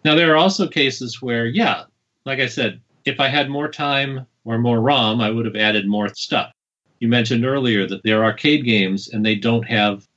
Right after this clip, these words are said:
all the levels or something. My good friend Gary Kitchen did Donkey Kong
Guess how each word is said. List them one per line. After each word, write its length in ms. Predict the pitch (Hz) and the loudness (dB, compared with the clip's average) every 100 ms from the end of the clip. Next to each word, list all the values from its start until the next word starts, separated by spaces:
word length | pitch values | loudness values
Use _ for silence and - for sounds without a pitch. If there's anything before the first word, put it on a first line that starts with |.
| _ | _
all 160 | 113 110 | 2 2
the 60 | |
levels 640 | 110 131 113 - - - - - | 2 2 0 -4 -10 -18 -20 -16
or 80 | 90 | -14
something. 460 | - 85 - 85 - _ _ _ 117 | -10 -10 -10 -18 -20 _ _ _ -2
My 140 | 110 | 2
good 220 | 123 113 | 2 2
friend 280 | - 123 120 | 0 2 4
Gary 300 | 117 117 117 | 4 4 2
Kitchen 460 | 135 - - - 78 | 0 -2 -2 -6 -4
did 220 | 107 104 | -6 -4
Donkey 400 | 131 143 123 98 | -2 -2 -2 -6
Kong 440 | 104 78 78 113 | -6 -8 -8 -12